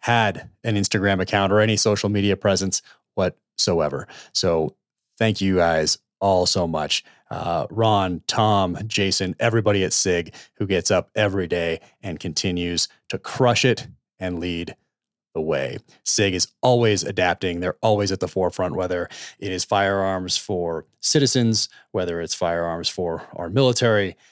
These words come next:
ammo, suppressors, optics, training, fire control units. They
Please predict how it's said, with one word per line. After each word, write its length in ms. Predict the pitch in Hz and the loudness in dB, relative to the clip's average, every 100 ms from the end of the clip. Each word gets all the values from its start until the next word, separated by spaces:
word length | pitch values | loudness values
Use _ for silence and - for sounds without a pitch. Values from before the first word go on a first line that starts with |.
| _ _ - | _ _ -2
ammo, 560 | 135 120 110 101 90 _ _ - | 2 4 4 2 -2 _ _ -8
suppressors, 760 | - - 139 117 117 104 92 - _ _ _ - | -6 0 2 2 2 0 -2 -6 _ _ _ -2
optics, 680 | 123 113 127 101 - - - _ _ _ | -2 0 0 0 0 -4 -6 _ _ _
training, 600 | - 143 131 120 104 90 - - _ _ _ _ _ - | -2 2 4 4 2 -2 -8 -20 _ _ _ _ _ 0
fire 200 | 131 120 | 2 4
control 340 | 120 139 120 | 2 4 4
units. 480 | 117 117 107 - - _ 98 | 4 4 4 0 -4 _ _
They 440 | 107 107 104 98 | -2 0 2 0